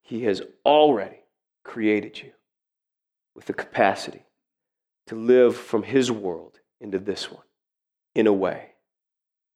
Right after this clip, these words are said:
that you get to express joy everywhere that you go. And not just joy, but a joy that conquers hopelessness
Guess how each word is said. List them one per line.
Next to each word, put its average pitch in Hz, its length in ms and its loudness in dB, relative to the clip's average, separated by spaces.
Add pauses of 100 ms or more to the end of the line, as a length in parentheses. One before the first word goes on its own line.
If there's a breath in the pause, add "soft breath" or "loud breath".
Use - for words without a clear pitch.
(300)
that 107 160 -2
you 131 120 2
get 123 160 -2
to 98 180 -6
express - 720 -6 (160)
joy 113 440 -2 (560)
everywhere 110 460 -2
that 95 220 -12
you - 40 -12
go. - 300 -18 (1500)
And 113 80 -4
not 151 180 4
just 156 260 0
joy, 135 480 6
but 120 140 0
a 107 60 2
joy 131 460 6
that 127 300 -2
conquers - 1000 -2 (1080)
hopelessness - 840 -4